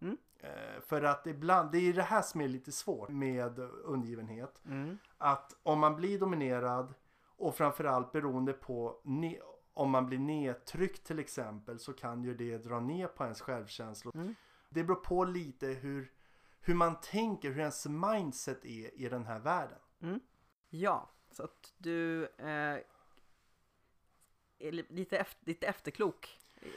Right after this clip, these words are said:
Speaker 2: Det
Speaker 1: man
Speaker 2: kan man
Speaker 1: säga att
Speaker 2: säga.
Speaker 1: man är.
Speaker 2: Jag är ganska, jag har blivit ganska mycket efterklok.
Speaker 1: Mm.
Speaker 2: Men som sagt, man får ju se det så här också. Hade jag inte varit med om dessa erfarenheter så hade jag ju inte heller kunnat, eh, f-, lära mig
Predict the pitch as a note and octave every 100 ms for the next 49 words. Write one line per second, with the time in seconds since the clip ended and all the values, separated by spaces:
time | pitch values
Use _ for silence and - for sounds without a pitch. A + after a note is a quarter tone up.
0 | D#2+ - B3 C#4 A3+ F#3+ F3 C3+ A#2+ D#3+
1 | G3+ E3+ D3 D#3 C#3 C#3+ C#3 D3+ F3 G3
2 | G3+ F#3 F#3 F3+ F3+ E3+ - C3+ D3 C#3+
3 | - - A#2+ A#2+ A2+ A#2 E3+ A#3 - _
4 | - D3 D3 D3+ - G#3 G3+ F3+ E3+ -
5 | D#3+ D#3 F#3 F3 E3 D#3 E3+ E3 E3 A#2
6 | A2 - B2+ A#2+ D#3 E3 E3 D3 F#3 F3+
7 | D#3+ D#3+ F#3 E3 C#3 - C3+ - A#2+ A2+
8 | A2 - A2+ A2+ _ _ _ _ _ _
9 | _ _ _ _ - C#3+ C3+ B2+ C#3 C#3+
10 | D3 B2+ B2+ A#2+ A2 A#2 A2+ B2+ A#2 A2
11 | - B2+ A#2 A2+ - - G#2+ B2 C#3+ A#2
12 | G#2 F3 F#3+ A#2+ A2